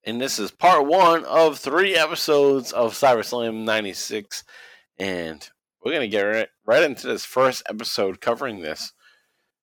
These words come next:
And a little spoiler, just put it out there right now. We are gonna do a Supercard special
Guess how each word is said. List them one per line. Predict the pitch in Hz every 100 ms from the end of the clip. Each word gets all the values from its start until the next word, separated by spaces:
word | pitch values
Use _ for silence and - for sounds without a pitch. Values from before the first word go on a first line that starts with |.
| _ 87
And | 92 87 78 69 - _ _ _ _ _ _ _ _ _ _ _ _ _ _ _ _ _ _ -
a |
little | 196 151
spoiler, | - 151 147 147 185 _ -
just | - - _ -
put | 151
it | 120
out | 104 101
there | 104 101
right | 92
now. | - 113 117 - - _ -
We | 143
are | 131
gonna | 117 139
do | 107 139 127
a | 95 95
Supercard | - 151 - 117 123 101 -
special | - 123 117 - 95 80